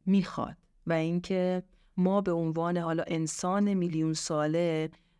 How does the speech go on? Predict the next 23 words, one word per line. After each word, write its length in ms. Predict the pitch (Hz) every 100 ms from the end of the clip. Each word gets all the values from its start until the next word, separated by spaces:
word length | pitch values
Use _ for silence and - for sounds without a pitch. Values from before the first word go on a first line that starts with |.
| -
اه، 420 | 165 165 165 165
سالهای 440 | - 202 196 226
زیادی 540 | 208 180 180 196 208 196
رو 60 |
توی 160 | 185 185
طبیعت 640 | - 165 165 156 170 175 -
بودیم، 600 | 170 156 175 165 160 156 - _ -
یکی 160 | 240
از 120 | 262 -
قسمت‌های 480 | 196 - 190 226 226
خیلی 280 | - 175 175
مهم 480 | 170 165 190 202 170
رشدی 580 | 160 170 160 - 190
کودک 500 | 170 - 170 175 196
هم 140 | 226 214
اینه 180 | 208 196
که 100 | 202
در 200 | 180 -
ارتباط 580 | 180 170 185 175 175 202
با 140 | 185
محیط 340 | 165 165 170 175
طبیعی 480 | 175 165 165 160
باشه 400 | 160 156 - -